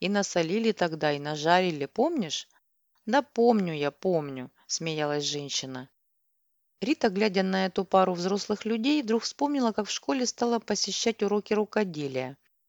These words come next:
Там они делали мягких зайцев, шили платья и еще сооружали разные интересные поделки.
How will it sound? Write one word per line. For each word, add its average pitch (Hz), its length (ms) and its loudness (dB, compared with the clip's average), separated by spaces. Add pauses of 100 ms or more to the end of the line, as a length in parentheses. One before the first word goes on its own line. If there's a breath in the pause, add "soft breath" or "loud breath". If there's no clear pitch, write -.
(240)
Там 320 240 4
они 208 220 4
делали 175 400 2
мягких 160 480 -6
зайцев, 262 560 2 (240)
шили 196 340 2
платья 247 540 2
и 240 80 -2
еще 302 320 2
сооружали 226 600 2
разные 190 440 2
интересные 175 600 -4
поделки. 139 640 -6